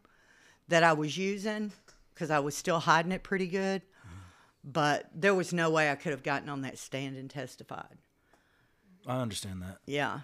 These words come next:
Speaker 1: So we plea bargained, and he got a thirty-year sentence, of which he did twenty, I can't remember the exact number, twenty-something years of it.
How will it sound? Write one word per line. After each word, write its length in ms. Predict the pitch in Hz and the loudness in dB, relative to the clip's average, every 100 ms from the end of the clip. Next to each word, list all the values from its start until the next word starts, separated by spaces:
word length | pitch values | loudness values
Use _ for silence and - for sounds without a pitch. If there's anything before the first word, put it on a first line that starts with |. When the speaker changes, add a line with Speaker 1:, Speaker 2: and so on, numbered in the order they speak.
| - | -14
Speaker 1:
So 440 | - - 160 147 143 | -18 -4 0 2 0
we 120 | 156 | -4
plea 240 | - 185 170 | -2 -2 0
bargained, 440 | 160 151 151 143 | 2 0 0 -4
and 140 | 135 | -4
he 100 | 143 | -4
got 180 | 147 139 | -4 -4
a 40 | 139 | -4
thirty-year 500 | 151 139 135 - 131 | -4 -4 -6 -6 -8
sentence, 560 | - 131 - - - - - | -10 -12 -14 -18 -20 -18 -12
of 160 | 131 135 | -10 0
which 280 | 156 147 | 0 0
he 140 | - 156 | -4 -2
did 400 | 147 143 135 131 _ - - _ _ _ _ _ _ _ _ _ - - | 0 0 -2 -8 _ -20 -20 _ _ _ _ _ _ _ _ _ -20 -12
twenty, 640 | - 160 151 139 139 143 _ _ _ _ - - - _ _ _ _ _ _ _ _ - | -6 -4 -2 -2 -4 -8 _ _ _ _ -20 -20 -20 _ _ _ _ _ _ _ _ -12
I 100 | 131 | -10
can't 200 | - 90 | -10 -10
remember 360 | 127 131 127 123 | -8 -8 -8 -6
the 120 | 127 | -8
exact 340 | 127 131 170 | -8 -10 -8
number, 240 | 139 127 135 | -10 -10 -12
twenty-something 680 | 151 147 143 139 135 127 | -8 -6 -4 -8 -10 -10
years 340 | 131 135 139 127 | -10 -10 -12 -12
of 160 | 120 | -12
it. 100 | - | -12